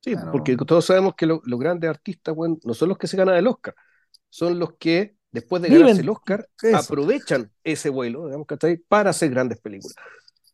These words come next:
Speaker 2: Claro, y, y en, y en este caso, eh, Scorsese, en algún mo-, en una de las entrevistas creo que lo mencionó, la verdad es que no me acuerdo cuál, pero él dice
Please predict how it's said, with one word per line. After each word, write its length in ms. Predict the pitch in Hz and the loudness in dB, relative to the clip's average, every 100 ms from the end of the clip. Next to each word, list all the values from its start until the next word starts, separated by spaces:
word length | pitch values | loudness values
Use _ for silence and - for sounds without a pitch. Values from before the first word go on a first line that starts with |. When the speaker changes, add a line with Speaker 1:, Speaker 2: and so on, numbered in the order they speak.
| _ - | _ 0
Speaker 2:
Claro, 320 | 277 214 156 | 2 4 4
y, 160 | 156 170 | 2 0
y 100 | 170 | -2
en, 100 | 175 | -2
y 100 | 180 | 0
en 80 | 170 | 0
este 240 | 208 233 | 0 -2
caso, 480 | 208 214 - 226 - - | -2 -2 0 -4 -4 -6
eh, 380 | 156 151 151 147 _ - _ _ _ _ _ | -6 -4 -8 -10 _ -20 _ _ _ _ _
Scorsese, 600 | 196 190 143 190 190 202 196 | -8 -8 -6 -8 -6 -6 -6
en 60 | |
algún 260 | 175 180 220 | -4 -4 -4
mo-, 80 | 240 | -4
en 440 | 226 - 294 254 | -6 -10 -8 -6
una 120 | 330 | -4
de 60 | 330 | -4
las 120 | 285 | -4
entrevistas 480 | 240 - 185 196 143 | -8 -4 -6 -6 -10
creo 200 | 147 139 | -10 -10
que 80 | 143 | -10
lo 60 | 139 | -12
mencionó, 320 | 143 160 151 | -14 -14 -14
la 80 | 156 | -12
verdad 140 | 156 | -12
es 60 | 180 | -14
que 60 | 202 | -14
no 60 | |
me 60 | 160 | -12
acuerdo 280 | 160 190 165 | -12 -12 -10
cuál, 200 | 185 143 _ _ _ _ _ | -12 -14 _ _ _ _ _
pero 160 | 185 | -10
él 60 | 196 | -6
dice 380 | 220 - 226 | -6 -6 -10